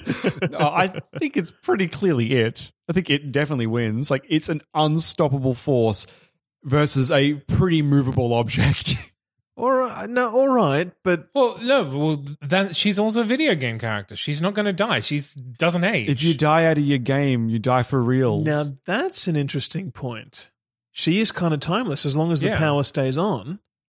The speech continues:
Speaker 1: And how does
Speaker 2: You
Speaker 1: it
Speaker 2: know,
Speaker 1: get into a video game? Oh, my God,
Speaker 2: they're
Speaker 1: this
Speaker 2: in
Speaker 1: is
Speaker 2: an
Speaker 1: so
Speaker 2: arena.
Speaker 1: confusing.
Speaker 2: <laughs> The same
Speaker 3: The
Speaker 2: way the
Speaker 3: arena
Speaker 2: bloody
Speaker 3: is the video
Speaker 2: Griffin.
Speaker 3: game.
Speaker 1: No, that's it. Yeah, she doesn't age.
Speaker 2: The same way the Griffin got
Speaker 1: No, no,
Speaker 2: into
Speaker 1: no.
Speaker 2: the arena. <laughs>
Speaker 1: This thing, this thing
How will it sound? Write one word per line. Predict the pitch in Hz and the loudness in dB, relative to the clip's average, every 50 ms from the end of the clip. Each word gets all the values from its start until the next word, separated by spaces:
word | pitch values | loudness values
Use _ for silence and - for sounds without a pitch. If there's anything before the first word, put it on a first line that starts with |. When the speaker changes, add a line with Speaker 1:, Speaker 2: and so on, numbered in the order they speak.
| _ _ _ 165 | _ _ _ -4
Speaker 1:
And | 170 170 | 0 2
how | 196 226 | 2 4
does | 214 - 160 | 4 4 4
Speaker 2:
You | 165 | 4
Speaker 1:
it | 196 | 4
Speaker 2:
know, | 196 | 4
Speaker 1:
get | 214 214 | 2 2
into | 214 208 214 214 | 2 2 2 2
a | 196 | 2
video | 185 226 240 262 254 208 175 | 2 2 2 2 2 2 2
game? | 143 156 139 120 120 127 - | 2 0 0 -2 -4 -6 -2
Oh, | - 170 170 147 - - _ | 0 2 2 2 0 -6 _
my | 147 151 151 | -6 -4 0
God, | 135 | 2
Speaker 2:
they're | 202 208 220 | 2 4 4
Speaker 1:
this | 247 285 | 4 4
Speaker 2:
in | 285 | 4
Speaker 1:
is | 311 302 | 4 4
Speaker 2:
an | 320 311 | 4 4
Speaker 1:
so | 277 | 4
Speaker 2:
arena. | 285 302 311 311 285 247 | 4 4 4 4 4 4
Speaker 1:
confusing. | - - - - - - - - 269 - - - - 180 - - 208 220 - - 285 208 - - 294 | 4 2 0 -2 -4 -4 -4 -6 -6 -6 -8 -4 -2 -2 0 2 2 0 0 0 -2 -4 -2 -2 -2
Speaker 2:
<laughs> | - 180 240 359 277 | -2 0 0 2 2
The | 240 226 | 2 4
same | - 269 254 294 269 | 4 4 4 4 4
Speaker 3:
The | - | 4
Speaker 2:
way | - 220 | 2 4
the | - 269 | 4 2
Speaker 3:
arena | 269 262 | 2 4
Speaker 2:
bloody | - - 170 - | 4 4 4 4
Speaker 3:
is | 226 - | 2 2
the | 180 | 2
video | 226 247 254 202 - | 4 4 4 2 2
Speaker 2:
Griffin. | - - 180 170 | 0 0 0 0
Speaker 3:
game. | - 113 107 101 107 110 214 | 0 -2 -4 -6 -4 0 0
Speaker 1:
No, | 226 | 2
that's | 226 214 202 - 233 | 2 2 2 2 2
it. | 214 - | 0 0
Yeah, | 240 247 - | -2 -4 -2
she | - - - | 0 0 2
doesn't | 156 156 147 151 180 | 2 2 2 2 2
age. | 240 294 254 165 131 - - - | 2 2 0 0 -2 -6 -8 -2
Speaker 2:
The | 135 147 | 0 0
same | 147 - - 165 165 185 180 | 2 2 2 2 2 4 4
way | 175 175 | 4 4
the | 170 170 156 | 4 2 0
Griffin | 123 - 139 143 165 156 - 160 147 143 135 | 0 2 2 4 4 4 2 2 2 2 4
got | 135 131 | 4 4
Speaker 1:
No, | - 123 | 4 4
no, | - | 4
Speaker 2:
into | 302 135 - | 4 4 4
Speaker 1:
no. | 135 | 4
Speaker 2:
the | 131 | 4
arena. | 131 131 143 240 254 - 190 - - - - - 131 - | 4 4 4 4 4 4 2 2 -2 -6 -12 -12 -12 -14
<laughs> | _ _ _ _ _ _ | _ _ _ _ _ _
Speaker 1:
This | 202 160 196 208 - - | -4 0 4 4 4 4
thing, | 240 233 208 185 | 2 0 0 0
this | 190 202 - - | 2 2 2 2
thing | 220 202 190 190 196 196 160 151 147 | 2 2 0 0 -2 -4 -8 -12 -18